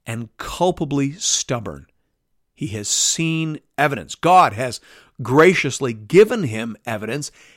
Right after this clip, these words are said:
and still he will not bow his neck and admit his own mortality. Pharaoh still holds on to his delusion of divinity in the face of overwhelming evidence to the contrary. As Stewart says,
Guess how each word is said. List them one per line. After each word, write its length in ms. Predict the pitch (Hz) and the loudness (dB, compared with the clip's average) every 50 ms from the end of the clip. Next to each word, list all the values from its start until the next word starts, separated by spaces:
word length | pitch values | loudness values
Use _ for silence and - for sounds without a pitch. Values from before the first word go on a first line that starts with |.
| _ _ _ | _ _ _
and 200 | 135 139 139 123 | -10 -8 -6 -6
still 540 | - - - - - 190 214 208 185 147 117 | -6 -6 -6 -2 0 2 2 2 2 0 -4
he 140 | 104 107 123 | -6 -8 -8
will 160 | 117 113 110 | -8 -8 -8
not 460 | 107 104 110 113 127 139 131 123 104 | -8 -6 -6 -4 -4 -4 -6 -8 -8
bow 300 | - 127 127 135 139 156 | -4 -2 0 0 0 0
his 260 | 131 139 165 160 - | -2 -4 -6 -6 -8
neck 340 | 143 120 107 107 110 - - - | -10 -12 -12 -12 -14 -16 -20 -18
and 140 | - 117 113 | -16 -12 -12
admit 540 | 117 110 101 101 107 113 131 147 143 - _ _ _ _ _ _ | -10 -12 -12 -12 -8 -6 -6 -6 -6 -6 _ _ _ _ _ _
his 240 | _ - 139 113 - - | _ -8 -8 -8 -8 -10
own 380 | - 113 110 110 113 117 110 - _ _ _ _ | -10 -10 -8 -8 -8 -8 -10 -14 _ _ _ _
mortality. 760 | - - 117 - - - 143 139 127 113 101 - - - - _ _ - _ _ _ | -12 -12 -12 -12 -8 -4 -2 -2 -2 -4 -6 -10 -16 -18 -20 _ _ -20 _ _ _
Pharaoh 520 | _ - - - 143 151 160 160 160 156 - _ _ | _ -12 -2 0 2 4 4 4 2 0 -4 _ _
still 440 | - - - - - 208 214 226 214 | -2 -2 0 4 6 6 6 6 6
holds 460 | - - 185 190 196 196 196 175 - - | 4 2 2 4 6 6 6 4 2 -2
on 300 | - 143 156 170 180 156 | -4 -4 -2 -2 -4 -4
to 100 | 151 131 | -6 -6
his 240 | 101 131 131 113 | -4 -4 -6 -6
delusion 720 | - - 113 98 101 110 131 165 202 208 190 - 208 190 - | -8 -10 -12 -10 -6 -4 -2 0 0 0 -2 -2 -4 -6 -8
of 240 | - 123 107 104 107 | -10 -10 -12 -10 -10
divinity 440 | 110 104 95 131 160 180 185 175 180 | -10 -8 -6 -4 -4 -2 0 -2 -2
in 260 | - - 139 131 127 | -2 -6 -10 -12 -12
the 80 | 120 104 | -12 -14
face 500 | - - - 170 196 220 226 208 - - - - - - _ _ - | -14 -4 0 2 2 2 0 -2 -6 -10 -16 -20 -20 -20 _ _ -6
of 180 | 139 123 - _ _ _ - | -6 -6 -6 _ _ _ 6
overwhelming 840 | 170 190 214 226 185 208 208 190 170 165 160 160 165 160 151 - - | 8 10 10 10 8 4 4 4 4 4 4 2 2 -2 -4 -4 -4
evidence 420 | 127 135 135 143 143 135 123 - | -4 -2 -2 -2 -4 -4 -6 -8
to 100 | - 135 | -8 -8
the 100 | 110 117 | -8 -8
contrary. 720 | - - 120 117 127 117 107 - 104 90 76 67 82 - _ | -8 -6 -6 -6 -6 -6 -8 -8 -8 -8 -8 -12 -14 -18 _
As 160 | - 104 90 - | -16 -12 -12 -10
Stewart 300 | - - 117 117 107 - | -8 -6 -6 -6 -6 -4
says, 280 | - 127 110 101 - | -4 -4 -4 -4 -8